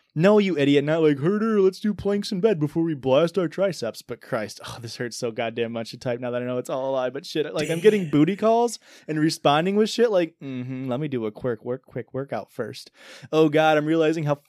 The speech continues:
Speaker 1: fucking stupid that is if there's no content, t-, context. Why didn't any of you tell me this? I thought she <laughs> understood and was on the same wavelength, but instead,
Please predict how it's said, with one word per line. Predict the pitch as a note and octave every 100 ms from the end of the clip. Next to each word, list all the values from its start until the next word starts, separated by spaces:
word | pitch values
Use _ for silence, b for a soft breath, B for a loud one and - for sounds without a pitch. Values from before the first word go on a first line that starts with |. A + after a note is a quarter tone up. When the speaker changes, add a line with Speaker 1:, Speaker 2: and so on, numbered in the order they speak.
| -
Speaker 1:
fucking | F#3+ G3 E3
stupid | - F3 F3
that | D3 C3+
is | B2+
if | C3
there's | C#3
no | D3
content, | C#3 D#3 D3+ C#3+ A#2+ -
t-, | - D#3 -
context. | E3 D#3 C3 - - B B
Why | C#3+ F#3 A3
didn't | A3 G#3+ A3+ -
any | F#3+ G#3
of | G3
you | F#3 F3+
tell | F#3 G#3
me | E3+
this? | A2 - B
I | F3 F3+
thought | - G#3 C4+
she | C#4+ C4+
<laughs> | A3
understood | B3+ A3+ G3 F#3
and | G3+ F3+
was | F#3
on | F3+
the |
same | D#3+ F#3+ E3
wavelength, | G3+ A#3 E3 C#3 D3 B B
but | G3+
instead, | F3 - C4 A3